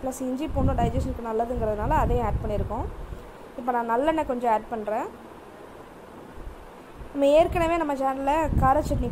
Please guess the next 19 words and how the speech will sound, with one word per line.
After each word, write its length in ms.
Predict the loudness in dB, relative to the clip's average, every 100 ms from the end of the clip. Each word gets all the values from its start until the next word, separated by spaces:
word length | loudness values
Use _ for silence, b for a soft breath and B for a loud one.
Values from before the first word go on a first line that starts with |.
| -2
பூண்டு 220 | -2 -2
சட்னி, 480 | -2 -2 -4 -4 -6 -12 -18 -18 -14 -8
ஆ, 280 | -4 -2 -2 -4 -10 -10 -2
பூண்டு 200 | -2 2
தக்காளி 360 | 2 2 0 0
சட்னி 240 | -4 -2
எல்லாம் 260 | 0 0 0 -2
போட்டிருக்கோம். 420 | -4 -4 -2 -4 -6 -14 -16 -6
பச்சை 300 | -2 -2 -2
சட்னியா, 500 | -2 -2 -2 -4 -4 -6 -8
இது 120 | -6 2
வதக்கி 420 | 2 2 2 0
அரைச்ச 120 | 0 -2
சட்னியை 260 | -4 -4 -2
விட 140 | -2
பச்சை 360 | 0 0 -2 -2
சட்னி 180 | -2 -2
இதுக்கு 280 | -4 -2 -2
நல்லாயிருக்கும். 460 | 0 2 4 4